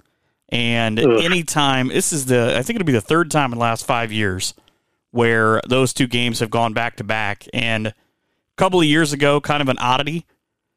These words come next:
Speaker 1: uh, everybody was unbeaten. One game ends
Speaker 2: Mm-hmm.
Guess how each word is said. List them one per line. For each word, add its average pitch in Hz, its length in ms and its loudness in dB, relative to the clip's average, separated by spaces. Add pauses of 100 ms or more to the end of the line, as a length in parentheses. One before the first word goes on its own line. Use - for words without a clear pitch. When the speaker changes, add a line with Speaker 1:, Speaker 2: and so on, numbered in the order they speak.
(320)
Speaker 1:
uh, 117 260 2
everybody 135 460 2
was 127 160 0
unbeaten. 135 560 0 (600)
One 139 300 0
game 135 300 0
ends 127 280 0
Speaker 2:
Mm-hmm. 160 80 8